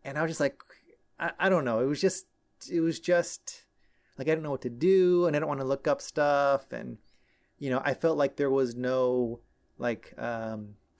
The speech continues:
guide, guidepost to tell me kinda what, where to go next. Um, and, and that's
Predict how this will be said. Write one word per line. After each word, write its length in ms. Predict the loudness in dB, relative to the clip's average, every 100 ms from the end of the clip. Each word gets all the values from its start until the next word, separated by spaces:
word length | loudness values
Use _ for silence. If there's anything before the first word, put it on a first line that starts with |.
| -16 _ -2
guide, 520 | 2 2 -2 -10 -2
guidepost 680 | 2 2 -2 -2 -2 -2 -8
to 60 |
tell 160 | -6 -4
me 140 | -4
kinda 240 | -4 -6 -4
what, 260 | -2 -2 _ _ -20 -20 -18
where 300 | -4 0 0
to 80 | 0
go 500 | 0 2 2 0 -6 _ _ _
next. 640 | -6 -6 -6 -12 -18 -18 -20 _ _ _ _ _ -12
Um, 360 | -8 -6 -6 -4
and, 140 | -4
and 100 | 0
that's 140 | 0